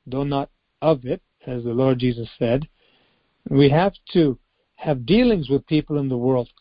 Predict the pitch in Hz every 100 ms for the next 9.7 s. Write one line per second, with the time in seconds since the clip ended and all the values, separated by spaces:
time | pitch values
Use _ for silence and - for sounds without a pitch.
0 | _ _ _ _ 120 170 165 - 202 -
1 | 190 - - 247 160 _ _ _ _ _
2 | _ _ _ _ _ 165 123 156 202 226
3 | 202 170 180 170 156 175 160 190 185 147
4 | 151 165 160 160 156 131 151 160 147 131
5 | 139 131 - _ _ _ _ _ _ _
6 | _ _ - 202 240 254 208 175 143 120
7 | 160 180 202 202 160 _ _ 190 214 220
8 | 202 185 165 147 165 170 139 127 - _
9 | _ _ - 123 139 139 135